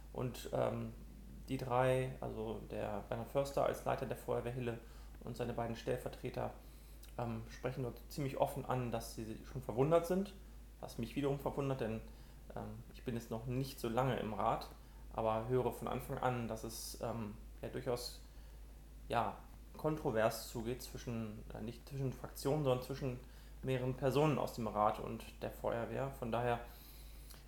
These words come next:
ähm, wundert mich es eigentlich nicht so, wie die drei es dort angesprochen haben, dass es dort, äh,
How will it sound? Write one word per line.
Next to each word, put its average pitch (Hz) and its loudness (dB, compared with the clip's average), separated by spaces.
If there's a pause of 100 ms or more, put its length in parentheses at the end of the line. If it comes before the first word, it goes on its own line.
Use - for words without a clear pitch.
(220)
ähm, 120 2 (380)
wundert 131 2
mich 139 -2
es 131 -4
eigentlich 131 0
nicht 151 0
so, 107 0
wie 110 -4
die 104 -6 (640)
drei 120 2
es 117 -2
dort - -4
angesprochen 113 -4
haben, 113 -2
dass 110 -2
es - -12
dort, 110 -2
äh, - -8